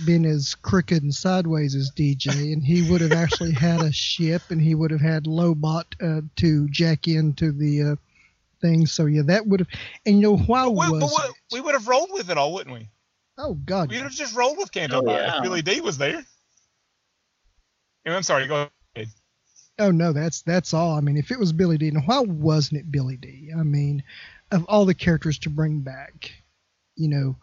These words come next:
Speaker 1: <clears throat> when Miles is talking, you know, this guy's a poet with a blaster. He's this and he's that, and he's so amazing. He's the best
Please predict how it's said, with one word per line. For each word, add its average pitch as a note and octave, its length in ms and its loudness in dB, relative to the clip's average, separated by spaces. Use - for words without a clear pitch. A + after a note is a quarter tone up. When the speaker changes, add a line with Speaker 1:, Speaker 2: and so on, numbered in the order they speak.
Speaker 1:
<clears throat> F3+ 520 4
when E3+ 240 2
Miles F3+ 400 0
is D3 140 -4
talking, D3 440 -4
you D3+ 60 -2
know, D3 140 -4
this D#3+ 260 -2
guy's D#3 380 0
a D3 60 -4
poet D3+ 340 0
with E3+ 180 -10
a D3+ 60 -10
blaster. C#3 680 -18
He's D3 280 -8
this C#3+ 260 -12
and D#3 100 -12
he's D3 260 -6
that, D3 160 -8
and - 80 -10
he's D3+ 180 -6
so F3+ 180 -4
amazing. D3+ 480 -4
He's D#3+ 140 -6
the E3+ 80 -8
best G3+ 440 -2